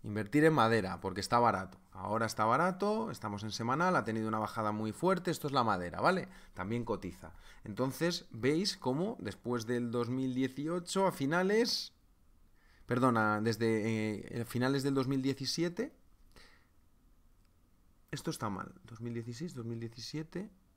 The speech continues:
ah, sí, está correcto. Todo a mediados del dos mil dieciocho bajó bastante aquí la madera. Pues os podría decir que invirtáis en madera porque es, no hay madera, cada vez hay menos.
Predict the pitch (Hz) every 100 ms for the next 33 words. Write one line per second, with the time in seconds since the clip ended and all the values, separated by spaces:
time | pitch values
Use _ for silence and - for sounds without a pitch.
0 | _ _ _ _ _ _ _ _ _ _
1 | - _ - - - - 120 120 127 110
2 | 143 120 95 92 101 98 147 151 123 120
3 | 123 123 143 143 139 135 139 143 139 135
4 | 151 165 - 180 127 107 131 101 - 101
5 | 92 92 82 85 - 101 95 92 95 135
6 | - - - - 113 113 110 113 117 113
7 | 156 139 120 104 113 110 110 95 101 117
8 | 135 117 104 104 101 - - - - -
9 | - 117 120 113 110 101 98 90 76 -
10 | - - 104 117 120 110 95 87 -